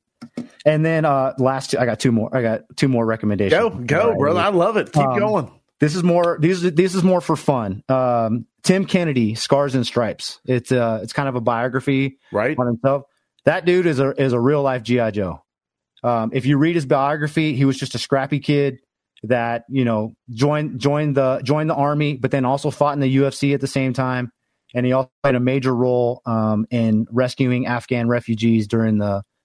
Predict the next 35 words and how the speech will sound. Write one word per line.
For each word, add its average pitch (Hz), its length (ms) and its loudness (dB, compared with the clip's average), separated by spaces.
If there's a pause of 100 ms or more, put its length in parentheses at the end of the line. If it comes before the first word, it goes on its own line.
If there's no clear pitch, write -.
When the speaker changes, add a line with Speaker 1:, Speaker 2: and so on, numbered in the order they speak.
Speaker 1:
during 120 280 0
our 107 160 -2
withdrawal 107 500 0
in 104 80 -2
Afghanistan. 104 800 -2 (380)
And 107 280 0
he, 110 300 0
uh, 101 380 -2
operates 127 420 0
Sheepdog 127 380 0
Response, 123 500 -2
which 113 260 -2
I've 120 120 -2
taken 120 220 -2
a 120 40 0
couple 120 240 0
classes 117 460 -2
on 107 240 0 (520)
how 127 220 0
to 120 320 2
protect - 600 -4 (460)
yourself, 117 460 0
your 113 120 2
family, 110 400 0
your 113 160 0
community. 107 640 2 (540)
Um, 104 440 -2 (160)
it's 110 180 -2
just, - 420 -2
it's, - 400 -4
it's, 131 200 -2
it's 131 260 -2
a 117 40 0
great 117 300 0
book. 101 280 -2